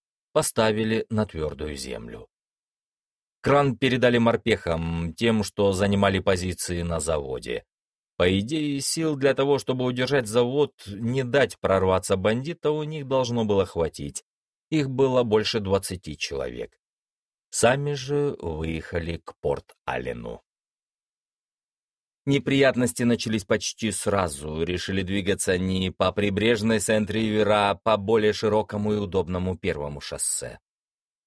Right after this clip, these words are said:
Но раз оно более широкое и удобное, то и проблем там было не в пример больше. Первый раз нас обстреляли у Фоу.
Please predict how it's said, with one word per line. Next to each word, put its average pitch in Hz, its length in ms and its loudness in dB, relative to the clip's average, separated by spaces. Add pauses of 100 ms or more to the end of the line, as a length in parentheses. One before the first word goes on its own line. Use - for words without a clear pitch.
(200)
Но 76 420 -4
раз 160 280 -2
оно 98 260 2
более 85 360 2
широкое 90 460 2
и 95 120 2
удобное, 165 840 0 (100)
то 190 120 -4
и 190 80 -2
проблем 135 720 0
там 131 380 0
было 104 440 2
не 107 300 4
в 101 140 -4
пример 85 480 -2
больше. 60 640 -8 (1400)
Первый 143 320 6
раз 139 320 4
нас 120 400 4
обстреляли 110 840 2
у 104 160 -2
Фоу. 69 680 -4